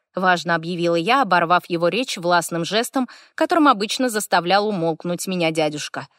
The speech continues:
«Я научу тебя главной житейской премудрости. Если твои враги сильнее тебя, не вздумай бороться с ними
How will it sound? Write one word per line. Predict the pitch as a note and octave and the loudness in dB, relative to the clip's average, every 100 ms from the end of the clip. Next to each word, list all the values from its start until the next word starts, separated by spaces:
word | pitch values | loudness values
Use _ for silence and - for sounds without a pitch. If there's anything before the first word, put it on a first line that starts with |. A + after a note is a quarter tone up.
| _ _ _ _ _ - | _ _ _ _ _ -2
«Я | A#3 A3 | 2 4
научу | A#3 A3+ - C#4+ | 2 0 -2 -4
тебя | - F3+ F3 | -2 0 0
главной | F#3 A3+ B3 B3 | 2 2 2 0
житейской | B3 - B3+ - C4 | -2 -2 -4 -2 -4
премудрости. | C#4 C#4 D#4 D4 F#3 - - D#3 - _ _ _ - | 0 2 2 2 -2 -2 -6 -8 -10 _ _ _ -4
Если | F#3 G#3+ - F#3 | 0 0 -2 -6
твои | - F#3 G#3+ | 0 0 0
враги | G3 F#3 F#3 G#3+ | 0 0 0 -6
сильнее | - F3 G3 B3 A#3 | -4 -4 0 0 0
тебя, | - E3+ E3 D#3 _ _ _ | -2 -2 -2 -4 _ _ _
не | D4+ D#4+ | 0 0
вздумай | A#3+ F#3+ D#4 C4+ | 0 0 2 2
бороться | F#3 F3+ G3 C#4+ C4+ | 4 4 4 2 -2
с | A3+ | -2
ними | A#3 G3+ E3+ | -2 -2 -2